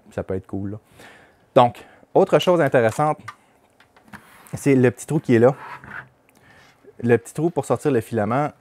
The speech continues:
Euh, au début, je faisais sortir le filament directement par le petit trou, mais je me suis aperçu que c'est fait pour passer un P T F A à l'intérieur, puis il rentre bien serré.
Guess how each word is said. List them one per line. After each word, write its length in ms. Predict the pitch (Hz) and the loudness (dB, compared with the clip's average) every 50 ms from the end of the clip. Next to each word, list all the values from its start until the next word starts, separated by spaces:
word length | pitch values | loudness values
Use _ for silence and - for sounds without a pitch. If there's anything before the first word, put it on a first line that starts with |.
| - | -6
Euh, 220 | 107 107 104 101 - | -4 -2 -2 -2 -2
au 100 | - 113 | -2 -2
début, 200 | 110 117 131 185 | -4 -4 -4 -6
je 80 | - - | -2 0
faisais 120 | 131 110 | -2 -2
sortir 300 | - - 120 - - 147 | 0 -2 -4 -2 -2 -2
le 120 | 139 117 | -2 -2
filament 340 | - - 117 107 110 123 131 | -2 -2 -4 -4 -2 -2 -2
directement 400 | 123 123 120 - - 120 131 139 | -2 -4 -4 -4 -4 -6 -6 -2
par 120 | - 117 104 | -2 -2 -2
le 60 | 101 | -2
petit 160 | - - - | -4 -8 -18
trou, 140 | - - 165 | -14 -10 -8
mais 100 | 156 117 | -6 -6
je 80 | 107 | -4
me 60 | 117 107 | -6 -6
suis 120 | - - | -6 -6
aperçu 380 | 147 - 123 117 - - - 190 | -4 -4 -6 -8 -6 -10 -10 -8
que 220 | - 170 165 190 185 - _ _ _ _ _ _ _ _ _ _ _ _ _ _ _ _ _ _ | -6 -6 -6 -6 -8 -12 _ _ _ _ _ _ _ _ _ _ _ _ _ _ _ _ _ _
c'est 160 | _ - 107 | _ -8 -8
fait 140 | - - 151 | -6 -6 -6
pour 160 | - 117 - | -6 -6 -4
passer 260 | - - 110 - - | -2 -2 -2 -2 -4
un 80 | 127 113 | -8 -6
P 140 | - 123 | -8 -6
T 160 | - 131 113 113 | -4 -4 -4 -4
F 80 | - 127 | -4 -4
A 40 | |
à 40 | 123 | -4
l'intérieur, 480 | 117 107 95 98 92 95 101 113 123 120 - | -4 -6 -6 -6 -6 -6 -4 -6 -6 -8 -8
puis 100 | - 101 | -8 -8
il 40 | 95 | -6
rentre 200 | 95 104 107 - - - _ _ _ _ _ _ _ | -6 -6 -8 -10 -14 -20 _ _ _ _ _ _ _
bien 240 | - 95 110 113 110 | -8 -6 -4 -4 -4
serré. 340 | - 104 90 90 - - | -4 -4 -6 -6 -6 -12